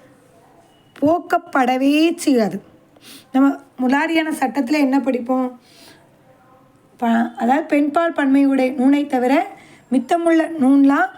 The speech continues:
போக்கப்படும் அப்படின்னு தான் நம்ம படிப்போம். அப்படி தானே? அன்துண்ண ததுகப்ன, நீங்கள் பல பெண்கள் செல்வீர்கள். அன்துண்ண துரிதுன அன் ததுகப்ன, நீங்கள் பல பெண்கள் செல்வதற்கு விரும்புவீர்கள். இப்போ,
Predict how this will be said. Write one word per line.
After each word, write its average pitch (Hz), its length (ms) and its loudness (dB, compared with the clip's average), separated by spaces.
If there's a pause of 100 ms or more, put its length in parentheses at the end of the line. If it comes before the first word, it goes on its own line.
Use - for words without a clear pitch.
(320)
போக்கப்படும் 294 800 0
அப்படின்னு 240 300 0
தான் 320 100 -2
நம்ம 285 200 -2
படிப்போம். 202 320 -2
அப்படி 214 160 0
தானே? 247 180 0 (520)
அன்துண்ண 294 420 0 (160)
ததுகப்ன, 226 460 0 (600)
நீங்கள் 320 380 2 (100)
பல 269 140 2 (140)
பெண்கள் 294 420 2
செல்வீர்கள். 240 500 0 (260)
அன்துண்ண 311 460 2 (100)
துரிதுன 269 440 2
அன் 277 180 -4
ததுகப்ன, 233 400 0 (2250)
நீங்கள் 311 340 2 (100)
பல 247 120 2 (120)
பெண்கள் 285 360 0
செல்வதற்கு 233 560 0
விரும்புவீர்கள். 226 680 -2 (920)
இப்போ, 254 220 -2